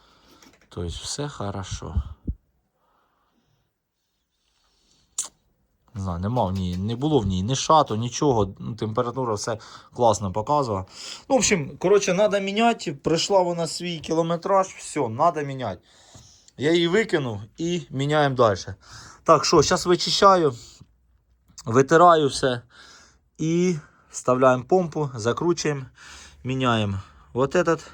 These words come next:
міняємо оцей ролик. Той ролик я вже відкрутив. Та ну і все, в принципі.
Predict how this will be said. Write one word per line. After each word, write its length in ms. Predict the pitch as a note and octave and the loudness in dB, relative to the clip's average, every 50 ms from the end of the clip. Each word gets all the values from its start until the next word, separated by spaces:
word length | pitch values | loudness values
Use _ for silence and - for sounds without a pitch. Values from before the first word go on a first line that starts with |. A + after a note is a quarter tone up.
| - - - - - - - - _ - | -18 -16 -16 -16 -18 -20 -20 -20 _ -8
міняємо 400 | A#2+ A#2+ B2 A#2 A2 G#2 A2+ C3 | -6 -4 -2 -2 -2 0 0 -2
оцей 260 | C3+ - - F3+ F3 | -2 0 2 2 4
ролик. 420 | E3+ E3+ E3 D#3+ D#3 D3 - - - C#3+ - - - - - _ - _ _ _ _ _ _ _ _ _ _ _ _ _ _ _ _ _ _ - - _ _ _ - - - _ _ _ _ _ _ _ _ _ _ _ _ _ - - - - - - - - - - - - - _ - - - - - - _ _ | 4 4 4 4 2 -2 -4 -8 -10 -10 -10 -10 -14 -20 -20 _ -20 _ _ _ _ _ _ _ _ _ _ _ _ _ _ _ _ _ _ -20 -20 _ _ _ -20 -20 -20 _ _ _ _ _ _ _ _ _ _ _ _ _ -20 -20 -20 -20 -20 -20 -20 -20 -20 -20 -20 -20 -20 _ -20 -20 -20 -20 -20 -20 _ _
Той 200 | - D3+ C#3+ C3+ | 8 10 10 10
ролик 300 | C3 C#3 C3 C3 B2 A#2 | 10 10 8 6 6 4
я 80 | C3+ B2+ | 4 4
вже 160 | A#2+ B2+ C3+ | 4 4 2
відкрутив. 600 | C3 - - E3+ E3+ D3+ A3+ A3+ A3 A3 - - - - - - - - - - - - _ _ _ _ _ _ _ _ _ _ _ _ _ _ _ _ _ _ _ _ _ _ _ _ _ _ _ _ _ _ _ _ _ - - - _ _ | 2 2 0 -2 0 2 2 4 6 8 10 10 8 8 6 2 -12 -14 -14 -14 -16 -16 _ _ _ _ _ _ _ _ _ _ _ _ _ _ _ _ _ _ _ _ _ _ _ _ _ _ _ _ _ _ _ _ _ -20 -20 -20 _ _
Та 100 | - E4+ | -2 -2
ну 100 | E4+ D4+ | 0 0
і 20 | G#3 | -2
все, 200 | - - - G#2+ | -4 -2 -2 -2
в 80 | G2 | -2
принципі. 480 | - - G2 F2+ - - E2+ - - | -2 -4 -6 -6 -10 -12 -14 -12 -14